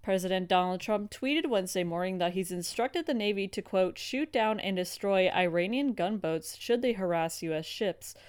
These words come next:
Trump's tweet came hours after multiple media outlets reported that Iran had launched its first military satellite. A nearly five hundred billion dollar coronavirus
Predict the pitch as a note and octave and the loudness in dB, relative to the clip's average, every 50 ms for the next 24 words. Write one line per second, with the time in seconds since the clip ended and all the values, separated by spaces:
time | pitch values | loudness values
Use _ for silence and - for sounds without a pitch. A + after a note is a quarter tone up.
0 | - - - - - - G#3 F#3 F3+ F3 - - - G#3 G3 F3+ - - G#3+ G#3 | -20 -20 -18 -10 -2 0 0 0 0 -4 -6 -4 -2 -2 -2 -2 -4 -4 -4 -4
1 | G3 - - D#3+ F#3+ A3 B3 C#4+ B3+ - F#3+ - - F#3 F3 E3+ E3 E3+ G3 A3 | -4 -4 -2 0 2 4 2 2 2 0 -4 -2 -2 -4 -2 -2 0 -2 -2 -2
2 | - D#4 D#4+ D4 A3 F#3 E3+ E3 E3+ D#3 - E3 F3+ B2 F3+ F#3 F3+ - - A#3 | -2 -4 -2 -2 -2 -2 -2 -2 -2 -2 0 0 0 0 0 -2 -4 -4 -6 -6
3 | A#3 - - - B3+ C#4+ D#4+ D#4+ D#4 C4+ A3+ G#3 G3 F3+ F3 F#3 F#3 F3 F3+ - | -6 -6 -4 -4 -2 -2 0 0 0 2 2 2 2 2 2 0 0 0 -2 -2
4 | - F3+ F3 E3+ E3 F3 F3 G3 A#3+ - - A3+ G#3 - - - E3+ E3+ F3 - | -2 -2 -2 -2 -2 -2 -2 -2 -2 -4 -8 -10 -10 -10 -8 -6 -6 -6 -6 -6
5 | - F3+ D#3 D#3 D#3+ D#3+ - - F3+ F3 F3 - - G3+ G3 G3+ G3 F3 D#3+ C#3+ | -8 -6 -4 -4 -4 -4 -4 -4 -4 -4 -4 -4 -4 -4 -2 -2 0 -2 -2 -2
6 | D3 D3 - - _ - - - - - - _ _ _ - - - - - - | -4 -6 -10 -12 _ -20 -20 -20 -20 -20 -20 _ _ _ -20 -20 -20 -20 -20 -20
7 | _ _ _ _ _ _ _ _ - - G3+ G3 G3 G3+ G3+ G3 F#3+ F#3 - - | _ _ _ _ _ _ _ _ -6 -2 0 0 2 4 4 4 4 2 4 6
8 | F#3+ F#3 F3 G#3 G3 F#3 F#3 F3 E3 F3+ F3+ G3+ A#3+ B3+ A3+ G3 F3 F#3 E3 E3+ | 6 6 6 4 2 0 -2 -2 0 2 2 4 4 2 2 2 2 2 4 4
9 | E3 E3 E3 - - F3+ F3 F3+ F3+ F3+ E3 E3+ E3 E3 F3 E3+ - | 2 2 0 -2 -2 0 0 0 0 0 0 0 0 0 0 -2 -4